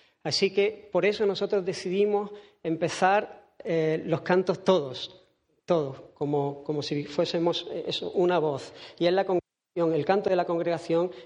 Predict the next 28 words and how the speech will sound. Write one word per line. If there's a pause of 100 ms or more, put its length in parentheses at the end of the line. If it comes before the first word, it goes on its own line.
el
que
tiene
que,
que
predominar,
aunque
el
grupo
de
alabanza
lo
esté
presidiendo
y
obviamente (320)
esté
guiando,
y
para
eso
tiene
que
tener (480)
un
volumen (320)
superior, (220)
¿no?